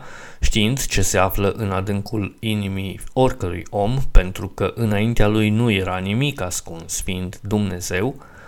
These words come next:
le-a spus, printre multe alte pilde, pilda care nouă ne-a rămas cunoscută sub numele de pilda semănătorului.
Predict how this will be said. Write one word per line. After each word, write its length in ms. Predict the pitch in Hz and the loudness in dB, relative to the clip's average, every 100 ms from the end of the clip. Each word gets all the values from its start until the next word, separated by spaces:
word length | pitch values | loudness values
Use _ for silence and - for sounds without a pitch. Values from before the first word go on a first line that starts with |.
| - - | -20 -6
le-a 140 | - 160 | 4 6
spus, 440 | - - 104 - | 8 8 6 8
printre 420 | - 123 123 123 | 8 8 6 4
multe 500 | 127 147 147 - 92 87 | 4 6 4 4 0 2
alte 360 | 101 101 - | 2 2 -2
pilde, 560 | 85 - 92 95 131 165 - - - - - | -6 -2 -2 0 0 -2 -10 -20 -20 -20 2
pilda 360 | - 196 160 156 | 4 4 4 2
care 280 | 151 139 139 | 4 2 4
nouă 260 | 143 143 | 4 4
ne-a 160 | 123 104 | 4 2
rămas 360 | 95 98 110 | 0 0 0
cunoscută 640 | - 92 - - 95 95 135 | -2 -4 -4 -6 -4 2 2
sub 260 | - 107 | 2 -2
numele 360 | 113 139 117 110 | 0 0 0 0
de 120 | 101 | -2
pilda 600 | - - 135 131 120 120 | 0 0 2 4 4 2
semănătorului. 1120 | - 123 113 113 113 113 95 85 82 82 - | 0 -2 0 0 -2 2 0 0 -6 -10 -12